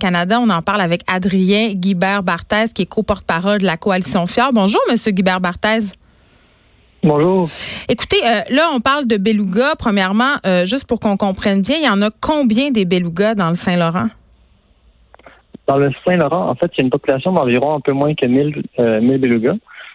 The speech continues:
Speaker 2: Je serais pas le meilleur pour en parler cependant, mais, euh, euh, oui, en effet, c'est à peu près cette population-là. Et, euh,
Speaker 1: Mais les
Speaker 2: elles ont
Speaker 1: protég-, sont
Speaker 2: non de l'année en
Speaker 1: protégés,
Speaker 2: année
Speaker 1: là.
Speaker 2: en raison du trafic.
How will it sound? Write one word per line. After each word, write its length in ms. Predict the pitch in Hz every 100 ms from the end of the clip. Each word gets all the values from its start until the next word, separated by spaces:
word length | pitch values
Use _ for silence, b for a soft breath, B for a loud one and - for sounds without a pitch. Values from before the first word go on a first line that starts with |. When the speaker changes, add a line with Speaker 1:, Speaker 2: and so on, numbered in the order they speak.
| -
Speaker 2:
Je 80 | -
serais 80 | 113
pas 100 | 143
le 60 |
meilleur 280 | 143 143 156
pour 140 | - 135
en 80 |
parler 360 | - 131 139 147
cependant, 420 | 143 - 117 151 247
mais, 280 | 151 120 110
euh, 240 | 104 101 - b b b b -
euh, 240 | 107 104
oui, 220 | 104 131
en 60 | 139
effet, 360 | 113 - 139 -
c'est 60 |
à 40 | 113
peu 120 | 113
près 140 | 139
cette 160 | 135 -
population-là. 640 | 175 - 120 110 185 175 196
Et, 340 | - 123 123 120
euh, 40 |
Speaker 1:
Mais 80 | 110
les 60 | 104
Speaker 2:
elles 60 |
ont 20 |
Speaker 1:
protég-, 340 | 110 233 240 208
sont 160 | -
Speaker 2:
non 80 | 214
de 60 | -
l'année 260 | 247 233
en 20 | 240
Speaker 1:
protégés, 100 | -
Speaker 2:
année 240 | 214 -
Speaker 1:
là. 80 | -
Speaker 2:
en 60 | 104
raison 260 | 104 113 110
du 80 | -
trafic. 400 | 107 98 -